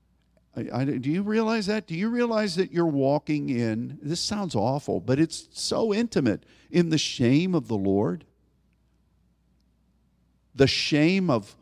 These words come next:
walking with Him no matter what it looks like? The shame that says, "God is my source,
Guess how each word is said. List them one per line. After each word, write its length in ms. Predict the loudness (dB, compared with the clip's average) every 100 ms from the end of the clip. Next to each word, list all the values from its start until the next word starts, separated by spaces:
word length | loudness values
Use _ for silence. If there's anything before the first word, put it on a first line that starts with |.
| _ _ _ _ _
walking 580 | 0 2 4 2 0 2
with 220 | 2 2
Him 280 | 2 2 4
no 80 | 2
matter 220 | 2 0
what 220 | 0 0
it 120 | 0 0
looks 400 | 2 2 -4 -6
like? 480 | -6 -8 -10 -20 _ _ _ _ _ _ _ _ _ _ _ _ _ _
The 80 | -4
shame 480 | 0 4 6 4 2
that 180 | 0 -2
says, 540 | 0 4 4 4 -2 _ _ _ _ -2
"God 360 | 4 6 6 6
is 220 | 4 4
my 220 | 2 2
source, 960 | 0 -2 2 2 2 0 -6 -10 -12